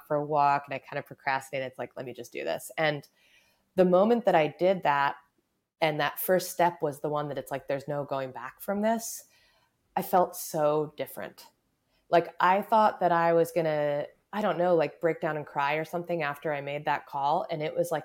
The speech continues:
the first moment of starting to put down some of the weight, and I just started to feel lighter.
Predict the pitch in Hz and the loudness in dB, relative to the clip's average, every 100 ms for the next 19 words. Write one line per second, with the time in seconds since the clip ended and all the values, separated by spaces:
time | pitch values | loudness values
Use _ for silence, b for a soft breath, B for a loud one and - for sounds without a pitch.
0 | - 165 - - 180 175 180 160 160 151 | -4 -4 -4 0 0 0 -4 -2 0 -2
1 | 143 123 156 - 147 147 156 147 - - | -4 -8 -10 -6 -4 -2 -6 -8 -12 -12
2 | - - 170 - 135 139 143 - 139 139 | -10 -8 -8 -8 -8 -8 -8 -8 -10 -10
3 | - 135 131 135 165 - 151 143 131 127 | -8 -6 -4 -4 -6 -6 -6 -4 -6 -8
4 | 131 - - 120 117 127 - 104 90 117 | -12 -8 -4 -4 -4 -8 -6 -6 -4 -4
5 | - 82 | -4 -6